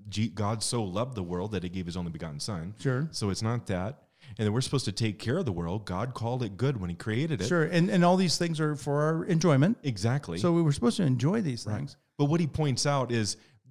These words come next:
Speaker 1: what the world means in that context. He's talking about a system,
Speaker 2: Yes.
Speaker 1: the things that enamor us. And it's like the world of sports. That was, I think, the illustration he used.
Speaker 2: Okay.
Speaker 1: And he's right. So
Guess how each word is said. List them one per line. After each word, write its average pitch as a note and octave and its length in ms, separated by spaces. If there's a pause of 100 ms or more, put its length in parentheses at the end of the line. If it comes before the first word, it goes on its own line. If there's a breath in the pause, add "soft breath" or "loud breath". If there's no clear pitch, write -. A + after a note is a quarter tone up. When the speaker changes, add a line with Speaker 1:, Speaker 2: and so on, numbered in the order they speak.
(120)
Speaker 1:
what C#3+ 260
the C3+ 80
world A2 380
means A2+ 300
in G2 100
that F#2 200
context. - 720 (100)
He's A#2 160
talking B2+ 380
about G#2 300
a G2 40
system, E2+ 640 (140)
Speaker 2:
Yes. A#2 180
Speaker 1:
the A2+ 80
things B2+ 300
that G#2 140
enamor G#2+ 600
us. D#2+ 440
And G#2+ 300
it's B2+ 140
like A#2 200
the A2 80
world G2 420
of F2 80
sports. - 560
That G2+ 160
was, G2 160
I F#2 140
think, C3+ 200
the A2+ 80
illustration G2+ 540
he F#2+ 100
used. C#3+ 400
Speaker 2:
Okay. D#3+ 280
Speaker 1:
And F#3 100
he's F3+ 160
right. F3 140
So D3 200